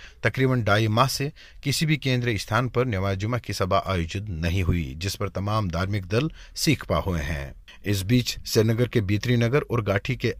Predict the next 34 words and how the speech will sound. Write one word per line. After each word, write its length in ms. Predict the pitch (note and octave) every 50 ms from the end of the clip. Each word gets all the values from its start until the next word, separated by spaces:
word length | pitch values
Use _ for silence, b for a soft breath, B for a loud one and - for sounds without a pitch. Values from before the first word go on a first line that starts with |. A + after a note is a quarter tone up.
| -
अन्य 300 | A2 A2+ A#2+ G2+ D#2+ G1+ B B B B B B
क्षेत्रों 360 | - - B2 A#2+ A#2 C3+ D3 C3+
में 140 | C3+ C#3
सुरक्षा 460 | C3+ - - G#2 G2+ - - - A2 G2+ - - - - - - - - - - - -
के 100 | A2+ G#2+
कड़े 280 | - - C#3 C3+ B2+ G#2+
प्रबंध 380 | - A2 G2+ G2 G#2+ G#2 G2
किए 220 | - - A2+ A2 G#2
गए 180 | A2+ A#2+ C3
थे 180 | - - D#3+ D#3
और 280 | C#3+ C3 C#3+ C3 - - _ _ _
आज 240 | G2 G#2 G#2+ G#2 - -
एक 160 | G#2+ G2+ F#2
बार 160 | G#2+ G#2 G2+
फिर 240 | - - D3+ D#3+ D#3+ B B B B B B -
restrictions 720 | G#2+ B2 - - - C#3 - - - G#2 F#2+ F#2+ F#2+ - - -
impose 460 | D3 C3+ A#2 - - B2+ A2+ G2 -
कर 180 | - - E2+ D#2+
दी 160 | D#2+ E2+ D#2
गई 200 | D2+ D#2+ D#2 D2+
थी। 360 | - - D#2+ D2 C2+ A1+ - - b b b -
Governor 360 | - G#2+ A#2+ C3+ C#3+ D#3 E3 E3
प्रशासन 500 | C3+ - C3 B2 - C#3 B2+ - D3 C3+
का 120 | - C3
कहना 300 | A#2 - B2 B2 C3+ C#3
है 120 | C#3+ C#3+
कि 120 | B2+ - B2
वो 180 | A2+ A#2 A2+ - A#2+
इसलिए 460 | A2+ - - F#2+ A2+ C3 C#3 C3+ C3+ B B B B -
सुरक्षा 380 | - B2+ B2 B2 - - C3
बढ़ा 280 | A#2+ A#2 A2+ A#2 A2+ A#2
रहे 140 | B2 A#2+ B2
हैं 140 | C#3+ C#3+
ताकि 420 | - - A2+ A2 G#2 - G#2+ F#2+